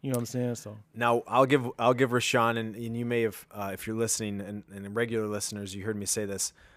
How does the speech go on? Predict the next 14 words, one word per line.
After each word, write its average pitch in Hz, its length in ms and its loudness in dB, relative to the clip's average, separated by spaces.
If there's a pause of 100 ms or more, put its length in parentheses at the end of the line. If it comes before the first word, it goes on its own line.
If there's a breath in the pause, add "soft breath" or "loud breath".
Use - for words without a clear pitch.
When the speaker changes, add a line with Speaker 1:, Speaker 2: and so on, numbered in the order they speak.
(220 soft breath)
Speaker 2:
So 131 220 0
a 120 120 -8
catapult's 143 720 4
job 98 460 -2 (300)
is 104 220 -4
to 110 100 -4
launch 104 560 -6
things 107 300 -6
in 98 100 -8
the 87 60 -12
future, 85 500 -16 (200)
or 131 80 -4
Speaker 1:
Mm-hmm. 127 220 -6 (180)
Speaker 2:
things 143 460 -4